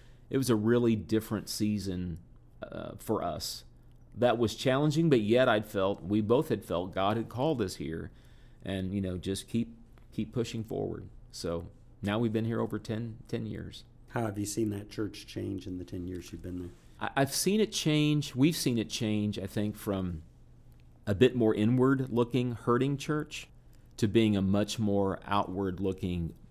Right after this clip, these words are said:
Speaker 1: loving the community and part of the community church.
Speaker 2: Hmm.
Speaker 1: And, and someone asked me about this, you know, not too long ago. When, when I look back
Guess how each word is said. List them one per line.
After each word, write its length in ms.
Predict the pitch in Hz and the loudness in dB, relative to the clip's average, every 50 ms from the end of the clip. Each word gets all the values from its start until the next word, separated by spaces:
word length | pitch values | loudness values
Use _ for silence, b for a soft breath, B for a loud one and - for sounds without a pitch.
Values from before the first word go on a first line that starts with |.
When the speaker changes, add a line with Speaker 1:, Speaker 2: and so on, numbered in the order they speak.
| - - | -16 -12
Speaker 1:
loving 600 | - 92 92 98 104 110 104 95 101 95 92 87 - - - - | -10 -6 -2 2 2 4 4 2 2 0 0 -4 -6 -10 -14 -10
the 100 | 82 95 | -8 -8
community 560 | 85 - - 98 101 101 95 92 90 92 90 90 | -6 -4 -2 0 0 2 0 0 0 0 0 0
and 160 | 85 82 - | -2 -4 -6
part 240 | - - 117 107 101 | -6 -2 0 0 0
of 80 | 87 | 0
the 80 | 85 82 | -2 -6
community 580 | - - 90 92 92 92 85 80 78 82 85 - - | -6 -6 -6 -4 -4 -4 -6 -6 -8 -10 -10 -12 -12
church. 440 | - 92 76 - - - - - - | -8 -8 -6 -8 -8 -10 -12 -12 -8
Speaker 2:
Hmm. 200 | 98 95 90 80 80 B B B B B B B - | -8 -6 -6 -6 -8 B B B B B B B -6
Speaker 1:
And, 380 | - 101 104 104 104 104 101 - | -2 0 2 2 2 2 0 -2
and 120 | - 117 120 | -4 -4 0
someone 240 | - 208 208 185 151 | 0 0 2 2 0
asked 160 | 143 - - | 0 0 0
me 80 | 127 | 0
about 220 | 120 110 110 - 95 | 0 0 0 0 0
this, 320 | 101 92 101 - - - - - - - - - - - - 80 69 - - | 0 0 -2 -2 -6 -10 -12 -16 -16 -16 -18 -20 -18 -12 -12 -10 -10 -10 -10
you 100 | 82 95 | -8 -6
know, 60 | 90 90 | -6 -4
not 260 | 98 95 92 90 - | -4 -4 -4 -4 -6
too 140 | - 113 104 | -4 -2 -2
long 260 | 98 101 104 107 104 | 0 0 0 0 0
ago. 260 | 95 90 95 87 87 | 0 0 0 0 2
When, 180 | 85 87 95 - | 2 0 -2 -2
when 180 | - 113 113 | 0 0 0
I 80 | 139 180 | 2 2
look 280 | 214 220 196 151 120 | 2 0 0 -2 0
back 340 | 107 107 113 113 110 110 - | 0 0 0 0 0 -4 -6